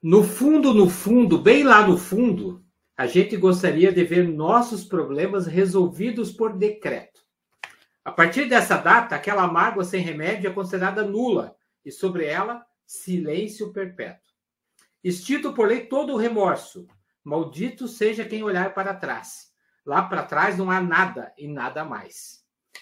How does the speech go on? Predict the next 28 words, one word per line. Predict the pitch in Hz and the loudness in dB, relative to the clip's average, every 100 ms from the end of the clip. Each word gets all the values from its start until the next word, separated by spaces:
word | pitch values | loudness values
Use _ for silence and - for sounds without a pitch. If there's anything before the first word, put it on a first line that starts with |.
| _ _ - | _ _ -6
Mas | 147 180 | -2 -2
problemas | 247 202 185 214 214 | 0 0 0 0 -2
não | 214 | -4
se | 208 233 | -4 -4
resolvem. | 214 202 190 185 190 - - - _ _ | -2 -2 0 0 0 -6 -16 -20 _ _
Problemas | - 156 160 185 180 | -10 -6 -2 -4 -4
têm | 190 | -8
família | 180 185 185 190 | -6 -4 -2 -2
grande. | 156 156 151 127 95 - _ _ _ | -4 -6 -8 -10 -18 -20 _ _ _
E | 135 | -4
aos | 160 185 | -2 -2
domingos | 202 190 175 214 247 | -2 -2 -2 -2 -8
saem | 240 208 214 180 | -8 -6 -6 -8
todos | 240 269 247 | -8 -8 -8
a | 233 | -10
passear. | 196 180 - 151 104 - _ _ | -8 -8 -6 -8 -8 -14 _ _
O | 143 | -12
problema, | - 165 147 139 185 240 - | -10 -10 -6 -6 -6 -10 -16
sua | - 165 143 | -14 -8 -8
senhora | - 147 135 156 202 - _ _ | -8 -12 -10 -8 -8 -10 _ _
e | 165 | -6
outros | 165 214 214 | -2 -2 -2
pequenos | - 196 - 226 254 240 | -12 -14 -12 -14 -12 -14
probleminhas. | - 208 180 180 131 185 180 - _ _ _ _ _ _ _ _ | -12 -10 -8 -8 -8 -14 -18 -20 _ _ _ _ _ _ _ _
Poesia | - 151 123 156 190 190 185 _ _ _ _ | -10 -8 -8 -4 -2 -4 -10 _ _ _ _
de | 120 | -18
Paulo | 120 143 151 151 | -8 -4 -2 -2
Leminski. | 156 135 110 - | -4 -8 -10 -14